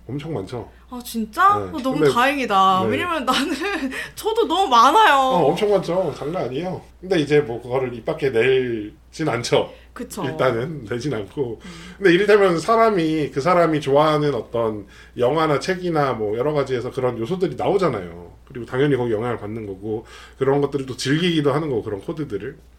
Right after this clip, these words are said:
Speaker 1: 근데 그거는 뭐 어쩔 수 없는 것 같아요. 그런 것들을 가지는 거는 어쩔 수 없고 세상에 뭐 완전, 완벽하게 막 이렇게 무결한 이런 사람은
Speaker 2: 음.
Speaker 1: 없는 거니까.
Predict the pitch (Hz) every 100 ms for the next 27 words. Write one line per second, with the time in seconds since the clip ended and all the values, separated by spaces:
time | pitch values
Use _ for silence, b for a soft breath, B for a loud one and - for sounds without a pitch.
0 | b - 160 147 143 147 147 143 127 113
1 | 110 120 147 175 127 120 147 104 113 117
2 | 120 113 110 - 120 113 110 107 113 120
3 | 120 120 117 113 113 110 101 101 127 120
4 | - - 104 101 95 - - 139 139 127
5 | 95 90 87 123 147 120 113 139 135 131
6 | 120 110 98 92 95 92 110 107 104 101
7 | 98 110 107 101 139 214 214 110 101 92
8 | - 95